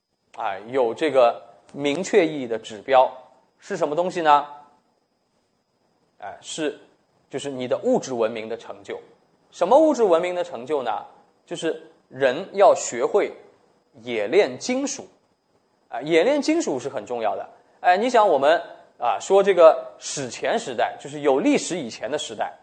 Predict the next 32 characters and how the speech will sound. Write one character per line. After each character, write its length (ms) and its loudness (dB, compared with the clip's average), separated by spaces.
啊， 140 -2
说 160 6
我 40 6
们 120 4
人 180 4
类 140 8
啊， 180 4
啊， 220 -4
也 180 0
会 160 2
制 160 -8
造 160 0
工 220 -8
具。 180 -14
那 100 -8
那 120 4
个 80 2
时 80 4
候 80 6
制 120 -4
造 140 4
工 200 -2
具 340 -8
靠 200 4
什 100 -4
么 60 -6
东 160 -4
西 120 -6
啊？ 100 -6
哎， 240 -14
石 280 -12
头。 220 -4